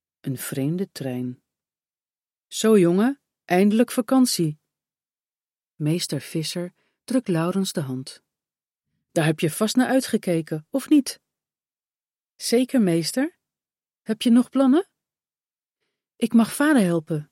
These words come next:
met de aanleg van de nieuwe weide voor de steenbokken.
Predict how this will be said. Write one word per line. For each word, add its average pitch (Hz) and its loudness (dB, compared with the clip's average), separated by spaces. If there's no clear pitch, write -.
met 160 -6
de 180 -8
aanleg 185 0
van 185 -2
de 170 2
nieuwe 185 4
weide 190 0
voor 156 -4
de 139 -6
steenbokken. 160 0